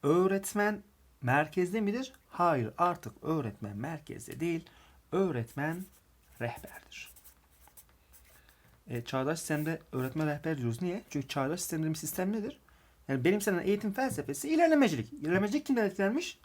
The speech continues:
Pragmatizmden diyelim ve pragmatizmi fazla uzatmadan varoluşçuluğa gidelim. Varoluşçuluk deyince aklınıza özellikle özgürlük kelimesi gelsin. Tamam. Birey özgür olmalı.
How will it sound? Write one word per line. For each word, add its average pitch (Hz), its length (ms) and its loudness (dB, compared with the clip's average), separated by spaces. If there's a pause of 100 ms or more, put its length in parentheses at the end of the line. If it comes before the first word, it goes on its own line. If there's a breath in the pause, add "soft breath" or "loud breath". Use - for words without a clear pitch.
(200)
Pragmatizmden 202 840 2 (520 soft breath)
diyelim 185 400 4 (320 soft breath)
ve 156 140 0 (160)
pragmatizmi 165 500 0
fazla 113 380 -2
uzatmadan 170 540 0 (460 soft breath)
varoluşçuluğa 143 840 2 (280)
gidelim. 120 800 2 (760)
Varoluşçuluk 139 520 0
deyince 123 260 -2
aklınıza 120 460 -4 (120)
özellikle 139 580 -4 (300)
özgürlük 185 560 2
kelimesi 151 380 0
gelsin. 107 300 -2 (420)
Tamam. 277 200 -4 (560 soft breath)
Birey 208 180 8
özgür 127 300 6
olmalı. 110 400 -4